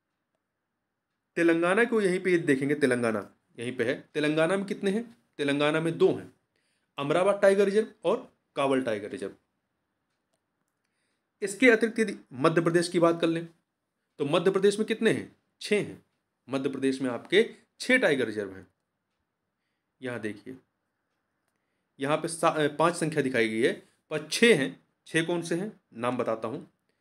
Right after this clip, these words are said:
सतपुड़ा टाइगर रिजर्व, संजय टाइगर रिजर्व, संजय दुबरी,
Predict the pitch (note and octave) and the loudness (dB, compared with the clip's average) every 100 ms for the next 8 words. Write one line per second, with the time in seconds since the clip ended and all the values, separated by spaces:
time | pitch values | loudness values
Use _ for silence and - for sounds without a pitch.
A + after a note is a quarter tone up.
0 | _ _ _ - E3+ E3 F3 F#3+ F#3 F#3+ | _ _ _ -4 -4 2 4 6 6 4
1 | F#3 G3+ G#3 _ _ _ _ _ - C#3 | 2 -2 -4 _ _ _ _ _ -8 -4
2 | C#3 E3 E3 E3+ F3 F3 F#3 - _ _ | 0 2 4 2 0 -2 -8 -14 _ _
3 | _ _ - D3+ E3 D#3+ C3 A#2+ F#2+ | _ _ -2 0 2 0 0 -4 -6